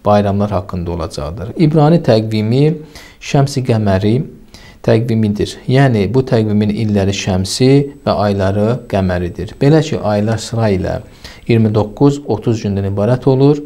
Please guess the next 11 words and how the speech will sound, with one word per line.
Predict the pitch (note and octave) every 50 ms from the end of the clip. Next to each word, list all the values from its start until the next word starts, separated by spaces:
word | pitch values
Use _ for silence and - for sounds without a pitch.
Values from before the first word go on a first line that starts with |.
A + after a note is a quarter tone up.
| - - - - - _
Yəhudilər | - C3 B2+ C3 B2+ B2+ B2+ C3 D3 D3+ D3+ D3+ -
qəməri | B2 A#2 A#2 A#2 A#2+ C#3+ C#3 -
aylarını | C3 A#2 G#2+ G#2 G#2 G2+ G2 G2+ G2 F#2+ F#2
sabit | - - G#2+ G2+ G2 G#2+ -
saxlamaq | - - G2 G2 - G2 G#2 A#2 C3 C#3 C3+ C#3
üçün | - - C#3+ C#3 C#3+ D3 D3 - - - - -
hər | D#3 D#3+ E3+ E3+
üç | - D3 - - - - C#3
ildən | A#2 G#2+ G#2+ A2 G#2+ G2+ G2+ G#2 G#2
bir | B2 C3 C#3+ D3+ D3 - - - - - _ -
Adar | A2 G#2+ G#2+ A#2 B2 C3+ C3+ -